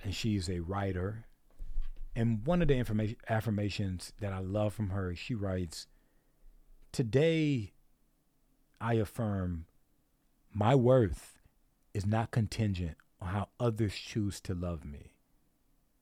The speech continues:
but how I choose to love myself. Let me read that again. My worth is not contingent on how others choose to love me, but how I choose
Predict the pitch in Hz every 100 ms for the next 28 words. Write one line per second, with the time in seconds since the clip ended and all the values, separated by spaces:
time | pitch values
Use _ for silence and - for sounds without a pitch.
0 | _ _ _ _ 101 110 - 117 107 101
1 | - - 110 98 90 82 - - _ _
2 | _ _ _ _ - 87 87 80 78 73
3 | - 71 - - _ _ _ _ _ _
4 | _ _ _ _ _ _ 87 92 104 104
5 | 101 98 87 80 - _ _ _ _ _
6 | _ _ _ - 92 110 110 110 80 -
7 | - _ _ _ _ _ _ - 87 101
8 | 98 117 - 113 98 85 - _ _ _
9 | _ _ _ - 87 92 - 131 123 117
10 | 95 - 113 101 - 92 87 78 76 76
11 | - _ _ - - - - _ _ -
12 | 82 98 98 98 - 98 87 85 78 -